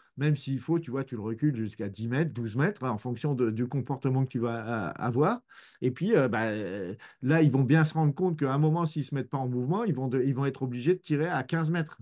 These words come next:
Et puis, euh, bah, selon l'âge qu'ils ont, euh, qui tirent à quinze mètres, ils vont se rendre compte que c'est compliqué. Donc là, du coup, tu, tu, tu peux inciter le mouvement, euh, par rapport à cette régulation-là de,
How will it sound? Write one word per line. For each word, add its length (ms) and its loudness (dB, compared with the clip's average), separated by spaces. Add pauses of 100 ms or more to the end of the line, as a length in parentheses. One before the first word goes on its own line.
Et 120 -4
puis, 240 0
euh, 100 2
bah, 140 0
selon 300 2
l'âge 300 2
qu'ils 200 -4
ont, 180 -2 (340)
euh, 200 -4
qui 240 -2
tirent 200 0
à 80 -2
quinze 260 -2
mètres, 180 0
ils 80 2
vont 140 0
se 60 -4
rendre 280 -2
compte 320 0
que 100 4
c'est 140 -4
compliqué. 460 -2 (260)
Donc 180 2
là, 120 6
du 180 2
coup, 240 -2 (380)
tu, 180 -4
tu, 200 0
tu 160 4
peux 200 4
inciter 500 2
le 60 6
mouvement, 500 6 (320)
euh, 380 0
par 180 2
rapport 340 0
à 80 2
cette 220 -2
régulation-là 800 -2
de, 640 2